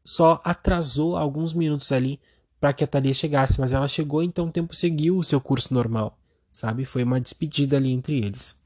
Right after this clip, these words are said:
Mas Thales ainda não volta para o seu tempo. Ele se transporta e se teletransporta até onde estava Sofia,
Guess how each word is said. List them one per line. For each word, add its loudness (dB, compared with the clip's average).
Mas 6
Thales 4
ainda 2
não 2
volta 4
para 0
o 0
seu 0
tempo. 0
Ele 2
se 2
transporta 2
e -8
se 0
teletransporta 0
até 0
onde 0
estava 0
Sofia, 2